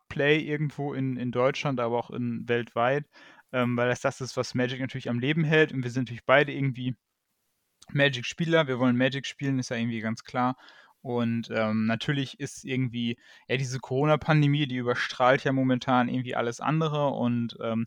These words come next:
natürlich geht's da eigentlich, ja, es geht ja um, um Gesundheit und um ganz, um unsere ganz wichtigen Dinge, aber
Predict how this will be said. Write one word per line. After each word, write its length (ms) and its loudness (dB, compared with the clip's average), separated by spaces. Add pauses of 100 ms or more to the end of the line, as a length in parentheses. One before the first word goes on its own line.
(360)
natürlich 400 -6
geht's 240 -6
da 140 -2
eigentlich, 580 -2
ja, 120 2
es 160 -4
geht 160 -8
ja 100 -4
um, 260 -4
um 320 -4
Gesundheit 680 2
und 140 -6
um 140 -6
ganz, 420 -4 (140)
um 200 -10
unsere 240 -4
ganz 300 -2
wichtigen 360 -6
Dinge, 280 0
aber 260 0